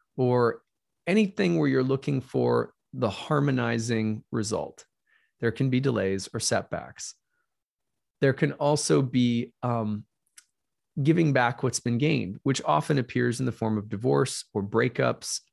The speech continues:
or misunderstandings or miscommunications in love and relationships. You also have taking back damage that was done, or a period of revision,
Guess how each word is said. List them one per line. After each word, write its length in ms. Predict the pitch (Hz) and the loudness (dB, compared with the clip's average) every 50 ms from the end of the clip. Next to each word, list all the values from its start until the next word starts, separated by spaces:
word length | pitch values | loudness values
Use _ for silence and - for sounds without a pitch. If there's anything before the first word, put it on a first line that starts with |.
| _ _ | _ _
or 80 | 120 117 | 0 0
misunderstandings 1040 | 117 120 113 - 123 113 104 - - - 147 135 135 131 123 123 120 120 120 110 - | 2 2 0 0 -2 -2 -2 -4 -4 -4 -2 0 0 0 0 0 0 0 -2 -2 -2
or 60 | 104 | -4
miscommunications 1120 | 101 104 104 - - 127 117 113 113 113 - 120 131 131 123 - - 120 117 113 107 - - - - | -2 -2 -4 -4 -4 -4 -4 -4 -4 -4 -2 0 0 0 0 -2 -2 -2 0 0 -2 -2 -4 -2 0
in 140 | 156 147 147 | 2 2 4
love 220 | 117 98 101 107 | 2 2 0 0
and 100 | 113 117 | -2 -2
relationships. 840 | 135 170 214 240 208 - - 113 - - - - - _ - - - _ _ _ _ _ _ _ _ _ _ _ _ _ _ _ _ _ _ _ _ _ _ _ _ _ _ _ _ _ _ - - - - - _ _ _ _ _ _ _ _ _ | 0 0 2 2 2 0 0 -4 -4 -4 -6 -8 -10 _ -18 -18 -18 _ _ _ _ _ _ _ _ _ _ _ _ _ _ _ _ _ _ _ _ _ _ _ _ _ _ _ _ _ _ -20 -20 -20 -20 -20 _ _ _ _ _ _ _ _ _
You 120 | - 151 160 | 4 6 6
also 300 | 175 165 - - 160 135 | 6 4 4 4 4 4
have 260 | 127 127 127 123 127 | 4 2 0 0 2
taking 320 | - 135 135 - 139 127 | 0 0 0 2 0 2
back 260 | 113 107 107 104 - - | 4 2 2 0 0 2
damage 400 | 135 147 175 185 160 127 - - | 2 2 4 2 2 0 0 -2
that 120 | 104 - | -4 -4
was 200 | - 101 90 - | -2 -6 -6 -6
done, 320 | - 98 85 80 80 80 101 - _ _ - | -6 -4 -4 -4 -6 -10 -12 -16 _ _ 0
or 140 | 160 180 | 2 2
a 60 | 165 - | 2 0
period 440 | - - 131 123 117 120 117 120 - - | 0 0 2 4 4 4 2 0 0 -2
of 240 | 113 101 104 - - - | -2 -2 -2 -6 -2 0
revision, 680 | 123 120 110 139 151 151 131 113 95 92 104 123 - | 0 2 4 4 4 4 4 2 0 0 -2 -4 -6